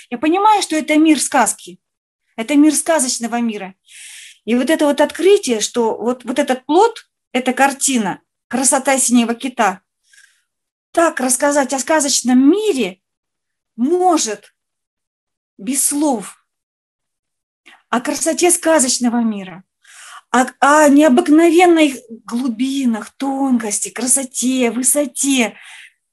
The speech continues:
о чем-то необ-, чём-то таком,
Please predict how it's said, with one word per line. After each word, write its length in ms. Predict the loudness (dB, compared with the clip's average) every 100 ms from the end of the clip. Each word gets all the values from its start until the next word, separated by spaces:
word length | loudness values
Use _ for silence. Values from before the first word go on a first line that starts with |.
| -10
о 120 | -8
чем-то 560 | -6 -2 -2 0 0 2
необ-, 420 | 4 4 0 -6 _ _ _ _ _ _ _ _ _ _ _ _ -20 -20 -12
чём-то 420 | -2 2 2 0 0
таком, 560 | 0 4 2 2 -2